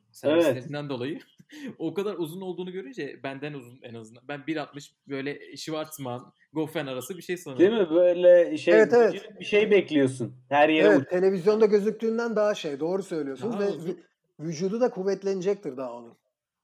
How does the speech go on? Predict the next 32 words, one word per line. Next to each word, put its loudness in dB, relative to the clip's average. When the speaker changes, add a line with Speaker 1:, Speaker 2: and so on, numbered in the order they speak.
Speaker 2:
Ve -12
bize -12
şey, -14
bana -12
şey -8
gibi -8
gelmişti -14
izlerken, -14
yani -16
defans -12
kabiliyeti -12
o -16
kadar -10
yüksek -10
ki, -16
e, -8
ofansif -12
oynamayı -8
unutuyor -10
maçta. -14
Ki -8
bu -10
gerçekten -6
Hewitt'le -8
çok -6
benzeyen -8
bir -14
yön. -12
Hani -18
Hewitt -16
de -10
arkadan -12